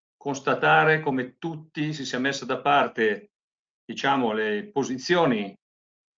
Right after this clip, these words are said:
politiche per condividere insieme dei percorsi fin da quel davvero drammatico ventuno di febbraio in cui, incontrandoci in una riunione della Protezione Civile,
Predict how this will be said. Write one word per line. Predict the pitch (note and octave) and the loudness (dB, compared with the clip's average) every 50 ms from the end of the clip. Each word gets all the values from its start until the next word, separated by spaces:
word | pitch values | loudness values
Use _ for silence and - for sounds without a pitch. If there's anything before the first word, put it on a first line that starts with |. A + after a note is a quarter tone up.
| _ _ | _ _
politiche | - C#3 C3+ D3 D#3 D#3 D#3 F3 D#3+ D#3 E3 E3+ F3 F#3 D#3 - - _ _ _ _ _ _ _ _ | 2 2 4 4 2 0 0 -4 -6 0 2 4 4 4 2 -2 -8 _ _ _ _ _ _ _ _
per | - C#3 C3+ B2+ - | -2 0 0 0 0
condividere | - D#3 D3 C#3 C3+ D3 C#3+ D#3+ F3 E3 C3 B2+ B2+ | -2 -2 -2 0 0 0 0 0 0 0 2 2 0
insieme | C3+ B2+ - - F3 E3 D#3+ | 0 -2 0 -2 -2 -2 0
dei | D3+ C#3 | -2 -2
percorsi | C#3+ - D3+ C#3+ - F#3 F3+ F3+ - - E3 D#3 | 2 0 0 0 2 0 0 0 0 -2 -4 -6
fin | D#3 - - G3+ G3+ G3 F3 C#3 A#2+ | -6 -6 -4 -2 0 2 2 2 2
da | A#2 B2+ B2+ | 0 0 -2
quel | - - E3 E3 D3+ C3 B2 A2 G#2 - _ _ _ _ _ _ _ _ _ _ _ _ _ _ _ _ | 2 4 4 4 4 4 2 -2 -4 -8 _ _ _ _ _ _ _ _ _ _ _ _ _ _ _ _
davvero | - A#2 A2+ C3 F3+ F3+ D3 C#3+ | -12 -10 -2 0 2 4 4 2
drammatico | A#2 C3+ C3 B2+ B2+ C#3 D#3+ D#3+ D3 C3+ - C3 - - C3 A2+ G#2+ G#2+ G#2 - - - - | 2 0 -2 0 0 2 2 2 2 2 -2 -8 -6 -2 0 2 2 0 -2 -6 -12 -18 -10
ventuno | A#2+ A#2+ C3 A#2+ A2+ - F3+ E3+ D3+ | -4 -2 -2 -2 -2 -2 -4 -4 -2
di | C3+ C3+ | -4 0
febbraio | - C#3+ B2 A2+ B2+ D3+ D#3 E3+ E3+ E3+ D3 C#3 B2+ | 0 0 0 0 2 2 4 4 4 4 2 2 0
in | A#2+ A2 | 0 -2
cui, | - C#3 C3+ C3+ C3+ C3 A#2+ A#2 - - _ _ _ _ _ _ _ _ _ _ _ _ _ _ _ _ _ _ _ _ _ _ _ _ _ - | -2 -2 0 2 2 2 2 0 -2 -6 _ _ _ _ _ _ _ _ _ _ _ _ _ _ _ _ _ _ _ _ _ _ _ _ _ -12
incontrandoci | C#3 B2 B2 - C#3+ B2+ B2+ D3 D3+ E3+ E3+ D#3+ D3+ B2+ B2 A#2 - - C3 | -8 -8 -4 -4 -4 -2 0 2 4 6 6 4 4 0 -2 -4 -2 -4 -2
in | C3+ | 0
una | C3+ C3 C3+ C3+ | 0 2 2 2
riunione | C3+ C3+ C#3 C#3 D3+ F3 F3 D#3+ D3+ C3+ | 2 2 2 0 2 2 2 4 2 2
della | A#2+ B2+ B2 A#2+ | 2 2 0 0
Protezione | A#2+ - C3 A2 C3+ B2 - D#3+ D#3+ D#3 | -2 -4 -6 -4 -4 -4 -4 -4 -4 -4
Civile, | D3+ - E3+ C#3+ C#3+ D3 C#3+ C3+ C3 B2+ C3 C3 C3+ C3+ C3 - | -4 -4 -4 -4 -2 -2 0 0 2 2 2 2 2 2 -2 -6